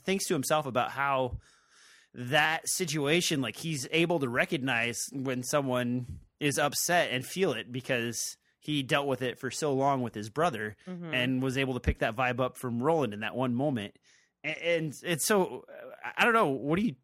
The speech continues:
Speaker 1: what do you take from that, Rachel, since you're the emotional person?
Speaker 2: I mean, there's a, I think it's, there's a lot here. Plot reasons why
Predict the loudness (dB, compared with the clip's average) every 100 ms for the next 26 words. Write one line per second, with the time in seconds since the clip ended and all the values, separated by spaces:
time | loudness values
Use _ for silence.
0 | -8 -4 -2 0 0 0 -2 -2 -2 -2
1 | -4 -4 -2 0 0 -2 -4 -8 -6 -6
2 | -8 0 2 4 2 -2 0 0 0 -6
3 | -4 -4 -4 -8 -6 -6 -4 -6 -4 -4
4 | -4 -8 -12 -12 -6 4 4 4 0 -2
5 | -4 -6 -6 -2 2 2 2 0 -4